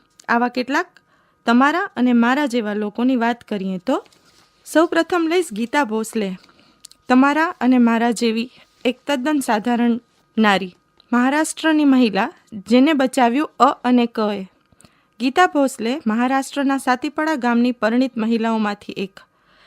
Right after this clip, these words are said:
લગ્ન થયા પછી ભણતર છૂટી ગયું, ઘરકામમાં વ્યસ્ત જીવન. એક એન જી ઓની એલ્ફાબેટિઝમ ક્લાસમાં સામેલ થઈને ધીરે ધીરે પોતાનું નામ લખવું,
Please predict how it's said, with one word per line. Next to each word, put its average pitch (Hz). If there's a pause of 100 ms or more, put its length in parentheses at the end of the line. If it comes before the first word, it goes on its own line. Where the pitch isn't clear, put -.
(140)
લગ્ન 254
થયા 349
પછી 330
ભણતર 226 (120)
છૂટી 311
ગયું, 196 (480)
ઘરકામમાં 277
વ્યસ્ત 254
જીવન. 208 (640)
એક 285 (120)
એન 262
જી 294
ઓની 330
એલ્ફાબેટિઝમ 277 (400)
ક્લાસમાં 285
સામેલ 262
થઈને 240
ધીરે 247
ધીરે 262
પોતાનું 233
નામ 214
લખવું, 226